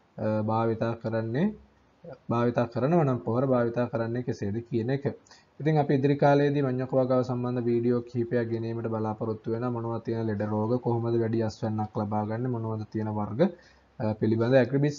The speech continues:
අ, YouTube චැනලය ඔස්සේ ඔබව දැනුවත් කිරීමට අපි සූදානමින් සිටිනවා. තාමත් ඔබ අපගේ YouTube චැනලය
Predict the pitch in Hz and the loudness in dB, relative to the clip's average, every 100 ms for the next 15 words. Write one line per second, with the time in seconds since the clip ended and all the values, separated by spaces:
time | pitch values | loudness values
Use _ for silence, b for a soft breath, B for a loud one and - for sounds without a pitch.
0 | - 120 120 120 123 - 120 117 117 113 | -2 2 2 2 -2 0 -4 0 0 0
1 | - 131 117 120 120 113 113 107 - 113 | 0 0 2 2 2 0 -4 -6 -6 -4
2 | 117 113 110 107 117 104 107 107 110 104 | -2 -2 -6 -6 -4 -4 -2 -2 -4 -6
3 | 104 110 170 214 b b _ 127 131 143 | -8 -2 -2 -2 b b _ 0 2 2
4 | 151 143 139 127 131 135 123 123 120 - | 0 2 2 4 2 4 4 2 -2 -4
5 | 120 117 | -2 2